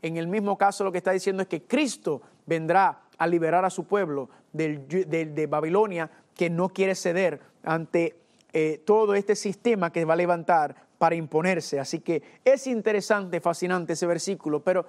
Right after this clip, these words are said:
noten que después que nos da este resumen, ¿verdad? Después que nos habla de este, de, de estos eventos finales,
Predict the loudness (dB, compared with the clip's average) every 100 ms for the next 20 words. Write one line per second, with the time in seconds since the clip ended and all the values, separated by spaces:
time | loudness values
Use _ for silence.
0 | -10 _ _ -2 0 0 0 0 2 0
1 | -2 -2 -4 -2 -2 2 2 2 0 0
2 | -2 0 -8 -8 -2 0 0 -2 -4 0
3 | 0 -2 -20 -4 -2 -2 -4 -2 2 2
4 | 4 4 4 2 0 -4 -4 -20 _ -8
5 | 0 0 0 0 0 2 0 2 0 0
6 | -2 -2 -4 -2 2 2 2 -6 -8